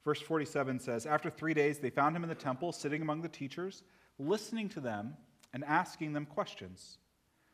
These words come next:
All who heard him were amazed at his understanding and his answers."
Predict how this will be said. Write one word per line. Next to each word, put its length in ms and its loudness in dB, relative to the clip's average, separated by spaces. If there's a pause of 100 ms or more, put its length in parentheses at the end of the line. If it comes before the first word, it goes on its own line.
(280)
All 260 6
who 120 0
heard 260 -2
him 280 -4 (120)
were 200 0
amazed 600 -2
at 120 -10
his 260 -10
understanding 840 -6 (440)
and 80 -4
his 160 -4
answers." 720 -8